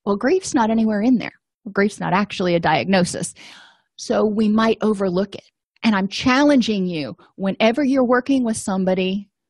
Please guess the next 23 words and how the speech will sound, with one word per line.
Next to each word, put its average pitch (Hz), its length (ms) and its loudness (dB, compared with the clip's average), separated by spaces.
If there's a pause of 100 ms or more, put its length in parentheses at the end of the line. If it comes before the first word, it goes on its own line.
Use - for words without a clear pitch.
(180)
with 208 220 -2
a 233 60 -2
personality 196 720 0
disorder 175 680 0 (560)
diagnosis 180 880 0 (120)
or 190 320 2
who 196 220 -6
evidences 190 600 -2
personality 180 680 -2
disordered 170 460 -6
symptoms, 180 560 -6 (600)
to 247 120 -2
really 285 720 0
look 208 640 -4
for 208 140 -2
that 190 200 0
grief. - 380 -10
Now, 185 140 0
they 247 180 4
may 311 180 4
not 285 200 4
be 240 120 0
ready 208 460 2